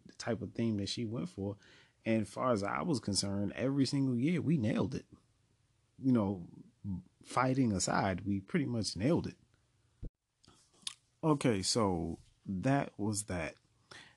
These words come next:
Now, in this next one, I wanna get into five different things. Um, it's called, be called Favorite Christmas.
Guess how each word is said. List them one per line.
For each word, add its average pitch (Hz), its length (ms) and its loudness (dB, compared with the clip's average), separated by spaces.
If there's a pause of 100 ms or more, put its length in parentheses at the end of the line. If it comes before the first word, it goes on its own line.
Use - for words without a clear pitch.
Now, 113 420 4 (380)
in 101 100 -2
this 98 280 0
next 190 360 2
one, 90 480 2 (1080)
I 123 60 -2
wanna 135 320 4
get 110 300 4
into 101 1000 2 (760)
five 160 300 6
different 139 320 2
things. 80 480 -2 (840)
Um, 95 400 2 (880)
it's - 80 -6
called, 120 260 6
be 113 60 2
called 101 240 0
Favorite 139 260 6
Christmas. - 480 -4